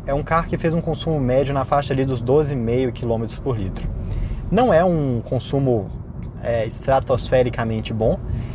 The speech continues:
mas vale lembrar que nesse nosso trajeto aqui a gente acelerou um pouquinho, é um carro que a gente tá muito pouco rodado, então ele ainda não amaciou totalmente. E segundo os números do Inmetro, ele fica ali na faixa dos treze e meio, quatorze quilômetros por litro, seja na cidade,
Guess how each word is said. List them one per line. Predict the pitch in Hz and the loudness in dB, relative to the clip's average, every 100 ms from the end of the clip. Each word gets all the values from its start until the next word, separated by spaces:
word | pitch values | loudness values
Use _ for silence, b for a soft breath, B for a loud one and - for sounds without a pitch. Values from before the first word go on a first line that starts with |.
| B | B
mas | 156 165 | 4 6
vale | 190 240 | 6 4
lembrar | 233 139 147 170 127 - - | 2 4 4 2 -2 -6 -4
que | 147 | 0
nesse | 156 277 - | 0 0 2
nosso | 208 - | 0 2
trajeto | 156 131 127 123 | 0 2 2 0
aqui | - 170 | 0 4
a | 139 | 4
gente | 156 175 | 2 -4
acelerou | - 190 175 120 156 | -2 2 2 2 0
um | |
pouquinho, | - 117 - 123 127 120 B B B | -2 -6 -4 -2 -2 -6 B B B
é | 123 | -2
um | |
carro | 127 139 139 | 2 2 2
que | 123 135 131 | -2 0 4
a | 127 | 4
gente | 117 127 - 123 | 4 0 -2 -4
tá | 139 | -2
muito | 127 139 185 | 0 2 2
pouco | 165 143 | 0 0
rodado, | - 123 117 131 113 | 0 2 4 4 2
então | 107 127 | 0 -2
ele | 123 | 0
ainda | 127 123 | 0 0
não | 131 | 2
amaciou | 135 131 - 113 123 131 | 0 -2 -2 0 0 0
totalmente. | 110 110 101 117 139 - - B B B B B | -2 -4 -4 -4 -6 -8 -8 B B B B B
E | - | 0
segundo | 185 226 | 4 4
os | 233 | 4
números | 190 180 165 | 4 4 2
do | 156 | 2
Inmetro, | 127 147 151 | 2 2 4
ele | 151 143 | 2 2
fica | 151 151 | 0 0
ali | 151 | -2
na | 147 | -2
faixa | - 147 147 | 0 0 0
dos | 143 139 - - - - 131 | -2 -4 -6 -8 -6 -6 -4
treze | - 160 185 | 2 4 4
e | 156 | 2
meio, | 127 151 156 131 | 0 2 2 0
quatorze | 139 131 139 160 | -2 -2 0 0
quilômetros | 147 135 127 | 0 -2 -2
por | 127 | -2
litro, | 120 131 131 | -2 -2 -4
seja | 123 - 190 208 | -4 0 2 2
na | 170 | -2
cidade, | - 123 127 143 | 0 2 4 2